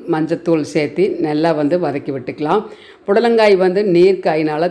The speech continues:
தண்ணி விடும், அதனால நம்ம வந்து சீக்கிரமே குக் ஆயிரும். இப்போது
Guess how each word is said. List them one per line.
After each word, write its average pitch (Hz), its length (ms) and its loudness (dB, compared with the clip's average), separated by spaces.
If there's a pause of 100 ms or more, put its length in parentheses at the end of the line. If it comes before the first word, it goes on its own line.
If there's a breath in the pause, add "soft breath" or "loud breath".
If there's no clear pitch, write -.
(100)
தண்ணி 151 280 0
விடும், 147 320 -2 (400 loud breath)
அதனால 170 460 2
நம்ம 170 260 0
வந்து 165 200 0 (220)
சீக்கிரமே 185 480 2 (100)
குக் 175 260 -4
ஆயிரும். 147 340 -2 (460 loud breath)
இப்போது 233 320 0